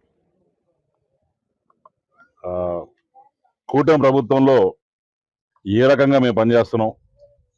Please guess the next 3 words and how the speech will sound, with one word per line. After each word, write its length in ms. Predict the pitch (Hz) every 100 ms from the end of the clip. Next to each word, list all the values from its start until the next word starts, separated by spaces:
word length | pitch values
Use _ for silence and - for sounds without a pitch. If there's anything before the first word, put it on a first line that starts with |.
| _ _ _ _ _ _ _ _ _ _ _ _ _
ఏ 120 | 107 123
రకంగా 520 | 123 127 127 139 - _ _ _ _ - - - _ _ _ _ 92
డెవలప్‌మెంట్ 560 | 110 123 117 127 101